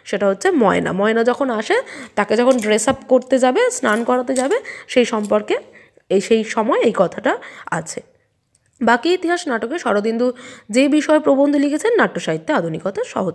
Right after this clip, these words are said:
প্রশ্ন। সূর্য এক বালকের এ রক্ষা করে গেছে, চাঁদ বণিকের বালা নাটকের সূর্যের পরিচয় হচ্ছে সে বল্লভাচার্যের পুত্র। ছুটে যা ঝর্তি কালো কুচোটায় যে জল রয়েছে, ঘটি করে নিয়ে আয় ওই সুগন্ধি জল।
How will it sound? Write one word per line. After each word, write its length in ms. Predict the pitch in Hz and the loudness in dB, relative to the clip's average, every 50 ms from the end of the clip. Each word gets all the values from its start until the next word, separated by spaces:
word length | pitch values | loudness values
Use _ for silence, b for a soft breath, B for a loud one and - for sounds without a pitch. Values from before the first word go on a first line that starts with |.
| - - | -8 -8
প্রশ্ন। 320 | - 160 - - - - - _ B B B B B B B B B B - | -10 -10 -10 -10 -14 -14 -14 _ B B B B B B B B B B -14
সূর্য 400 | - - - 320 302 285 277 359 | -4 0 2 2 2 2 2 4
এক 260 | 392 415 381 349 320 | 4 4 4 4 4
বালকের 440 | 277 240 226 240 262 254 311 311 262 | 4 4 4 4 2 2 2 2 4
এ 100 | 254 254 | 4 4
রক্ষা 320 | 240 214 208 - - - | 4 2 0 -4 -10 -8
করে 240 | 233 - 185 175 156 | -6 -4 -4 -4 -4
গেছে, 280 | 165 143 156 - 190 180 | -4 -6 -8 -10 -12 -6
চাঁদ 280 | - 208 208 214 220 | -2 -2 -2 -2 -2
বণিকের 500 | 240 247 269 269 277 285 277 - 302 302 | -2 -2 -2 -2 -4 -6 -6 -4 -6 -4
বালা 420 | 254 254 233 196 185 196 214 226 226 | -2 0 0 2 2 2 0 0 -2
নাটকের 400 | 220 196 175 - 180 - 208 233 | -2 -4 -6 -6 -6 -6 -6 -6
সূর্যের 440 | 277 - - 220 190 185 196 220 220 - | -6 -6 -6 -6 -4 -4 -4 -4 -4 -4
পরিচয় 420 | - 170 175 185 - 214 226 240 | -4 -4 -4 -2 0 0 2 2
হচ্ছে 480 | 220 214 202 - - - - 233 349 494 - B B B B B | 2 2 0 0 -2 0 4 4 4 4 0 B B B B B
সে 180 | - - 285 294 | -4 0 0 2
বল্লভাচার্যের 720 | 233 202 180 170 170 180 180 190 185 - 202 196 190 - 403 - | 4 4 4 4 4 2 2 2 2 0 -2 -4 -4 -6 -6 -6
পুত্র। 380 | - - 180 - - - 175 - - _ _ _ B B B B B B B B B B - | -8 -10 -12 -12 -12 -12 -12 -12 -14 _ _ _ B B B B B B B B B B -2
ছুটে 280 | - - 349 - 392 | 2 2 4 6 6
যা 140 | 381 415 415 | 6 6 6
ঝর্তি 400 | 302 285 311 302 311 - - 415 | 4 4 2 0 2 2 2 2
কালো 280 | 392 339 285 269 269 285 | 4 4 4 4 4 2
কুচোটায় 460 | 285 285 277 262 294 285 311 311 311 | 0 -2 -4 -4 -4 -2 -2 -2 -2
যে 160 | 262 294 294 | -2 -4 -4
জল 280 | 240 247 226 208 214 220 | -2 0 0 0 0 0
রয়েছে, 400 | 208 208 202 202 208 - 320 339 | -2 -2 -2 -2 -4 -4 -6 -4
ঘটি 280 | 277 226 240 208 254 | -2 -2 -2 -2 0
করে 240 | 233 - 247 247 254 | 2 4 4 4 4
নিয়ে 220 | 240 226 220 214 220 | 4 2 0 0 0
আয় 340 | 220 220 208 214 - - B B B B B B | 2 2 2 2 2 0 B B B B B B
ওই 140 | B 254 226 | B 2 2
সুগন্ধি 480 | - - 226 202 233 220 226 220 226 | 2 2 4 4 4 4 4 2 0
জল। 220 | 190 170 170 160 | 2 2 0 0